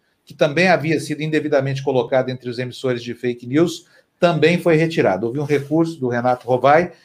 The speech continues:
e aí é óbvio que não tem nenhum sentido acusar, sabe? Uma coisa é um site que tem posição política definida. A outra é dessa malha miliciana de, de blogueiros aí, que inventam notícias falsas pra, pra,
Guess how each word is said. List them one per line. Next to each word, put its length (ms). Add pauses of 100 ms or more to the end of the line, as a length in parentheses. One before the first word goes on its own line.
(160)
e 80
aí 180
é 200
óbvio 320
que 100
não 60
tem 140
nenhum 240
sentido 420
acusar, 420 (120)
sabe? 260
Uma 180
coisa 260
é 40
um 80
site 340
que 60
tem 260
posição 400
política 440
definida. 500 (340)
A 120
outra 500 (220)
é 100
dessa 260
malha 520 (180)
miliciana 640
de, 240
de 160
blogueiros 500
aí, 300 (320)
que 140
inventam 480
notícias 420
falsas 400
pra, 460
pra, 680